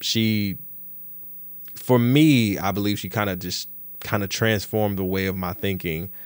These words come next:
um, when it came to brand business and what that looked like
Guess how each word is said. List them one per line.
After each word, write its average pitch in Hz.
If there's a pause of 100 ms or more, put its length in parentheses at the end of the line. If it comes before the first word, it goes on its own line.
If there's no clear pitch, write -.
(540)
um, 92
when 95
it 95
came 101
to 101
brand 101
business 92 (520)
and 98
what 104
that 92
looked 95
like 92